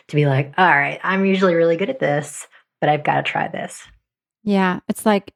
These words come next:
Speaker 2: it's like the comfort zone and what we've gotta give a try to in this lifetime.
Speaker 1: Exactly. Well put.
Speaker 2: Yeah.
Speaker 1: Yeah.
Speaker 2: Yeah.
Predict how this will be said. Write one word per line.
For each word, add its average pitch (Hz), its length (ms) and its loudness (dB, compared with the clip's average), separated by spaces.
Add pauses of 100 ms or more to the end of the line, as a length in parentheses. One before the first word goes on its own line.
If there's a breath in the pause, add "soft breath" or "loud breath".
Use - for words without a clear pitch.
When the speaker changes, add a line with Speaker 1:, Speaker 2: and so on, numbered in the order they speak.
Speaker 2:
it's - 240 -4
like 208 260 0
the 214 80 -2
comfort 214 500 -2
zone 220 540 0
and 196 500 -2 (300)
what 220 160 2
we've 208 140 2
gotta 190 300 0 (120)
give 190 160 2
a 185 60 0
try 180 240 -2
to 180 220 -4
in 175 60 -2
this 180 160 -8
lifetime. - 540 -10
Speaker 1:
Exactly. 165 720 -8
Well 165 160 -2
put. - 260 -6
Speaker 2:
Yeah. 190 240 -4
Speaker 1:
Yeah. 180 580 -4 (120)
Speaker 2:
Yeah. 190 220 -4